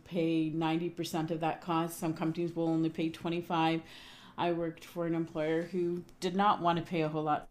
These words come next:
The employee was the one who, um, ended up taking a, taking on a significant amount of the burden. As insurance costs went up, the companies, the company was not increasing their own costs. They just passed it on to an employee. So you went from when I first joined a company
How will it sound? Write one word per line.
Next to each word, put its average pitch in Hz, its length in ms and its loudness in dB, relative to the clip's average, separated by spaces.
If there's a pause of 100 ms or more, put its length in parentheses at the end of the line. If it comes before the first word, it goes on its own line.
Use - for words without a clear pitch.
(140)
The 165 180 0
employee 165 360 0
was 156 180 0
the 156 80 -4
one 151 120 -2
who, 147 460 -4
um, 147 380 -2
ended 156 240 -4
up 147 220 -4
taking 151 340 -4
a, 151 140 -6 (340)
taking 156 240 -4
on 160 180 0
a 151 60 -4
significant 151 480 -6
amount 143 240 -2
of 139 60 -4
the 139 80 -6
burden. 143 360 -6 (540)
As 185 220 4
insurance 175 340 0
costs 160 420 -2
went 151 360 -2
up, 185 300 2 (420)
the 185 80 -2
companies, 165 880 -2 (580)
the 160 60 -12
company 170 500 0
was 156 300 0
not 160 240 0
increasing 160 500 0
their 147 160 0
own 147 140 0
costs. 160 360 -2
They 160 120 -2
just 147 260 -6
passed 139 240 -4
it 156 80 -6
on 143 160 -4
to 151 140 -8
an 143 80 -4
employee. 143 520 -2
So 160 200 -2
you 160 260 0
went 180 220 -2
from 165 320 0
when 160 100 0
I 156 80 0
first 190 300 -2
joined 165 240 -2
a - 20 -2
company 196 540 -4